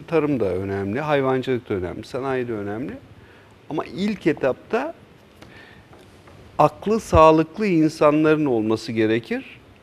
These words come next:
İlk etapta bir ülkenin gelir dağılımının tekrar düzenlenmesi gerekir. Yani sıfırlayacaksın.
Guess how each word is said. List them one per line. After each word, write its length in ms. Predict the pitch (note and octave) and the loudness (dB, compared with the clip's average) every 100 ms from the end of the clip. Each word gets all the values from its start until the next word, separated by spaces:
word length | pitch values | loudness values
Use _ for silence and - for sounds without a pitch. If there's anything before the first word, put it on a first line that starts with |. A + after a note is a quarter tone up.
| - | -6
İlk 240 | A#3+ - | -4 2
etapta 600 | - E3+ D#3 - A3+ B3 | 4 6 2 2 -2 -2
bir 120 | F#3+ | -2
ülkenin 420 | D#3 D3+ E3+ G#3 D#3 | -4 -2 -2 -2 -4
gelir 340 | C#3 F3 D3+ | -2 -2 0
dağılımının 680 | C#3 C#3 C#3 D3 D3+ D3 B2+ - | 2 2 2 0 2 0 -2 -2
tekrar 400 | C3 - A2 G2+ - - - | -4 -2 -2 -2 -10 -20 -16
düzenlenmesi 800 | A2+ G#2+ G#2+ G2+ G2+ G2 G2 - | -12 -4 -4 -4 -4 -4 -6 -8
gerekir. 400 | A2 G2 F#2 F2+ | -6 -4 -4 -6
Yani 300 | G2 A2 A2+ | -6 -4 -6
sıfırlayacaksın. 1040 | A2 - D3+ D3+ C3+ B2 B2+ A2 - F#3+ | -8 -8 -8 -6 -6 -2 -2 -2 -6 -10